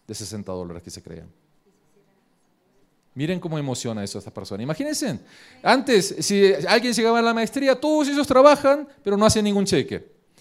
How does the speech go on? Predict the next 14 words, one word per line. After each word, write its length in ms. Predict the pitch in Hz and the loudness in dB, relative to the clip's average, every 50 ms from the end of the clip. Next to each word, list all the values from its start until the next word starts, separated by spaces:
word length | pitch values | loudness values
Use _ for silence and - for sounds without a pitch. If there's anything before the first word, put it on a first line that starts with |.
| _ _ _ | _ _ _
Ahora, 480 | 135 151 196 220 220 196 185 202 214 202 - | 4 6 6 6 6 4 2 0 -2 -4 -8
cuando 220 | - 143 143 156 147 | -8 -6 -4 -2 0
trabajan 360 | 143 156 190 208 240 240 240 | 2 2 2 2 2 0 -2
en 80 | 240 | -2
conjunto, 600 | 226 247 240 - 254 247 233 185 - 208 185 - - | -2 -4 -4 -2 -2 -4 -4 -4 -4 -4 -4 -2 -2
él 220 | 214 269 311 311 | 0 0 2 4
llega, 400 | 285 302 277 226 202 226 254 254 - - _ _ _ _ | 4 4 4 4 2 0 0 -2 -6 -12 _ _ _ _
pero 160 | 151 147 143 | -8 -8 -4
todos 220 | - 180 180 156 | -2 -2 0 0
hacen 220 | 165 135 156 147 131 | 0 -2 -2 -4 -2
cheques 320 | - 143 - 139 120 127 | -4 -4 -4 -4 -4 -2
a 40 | 110 | -2
la 100 | 107 104 | -2 -2
vez. 260 | 95 95 87 - - | -2 -4 -6 -8 -12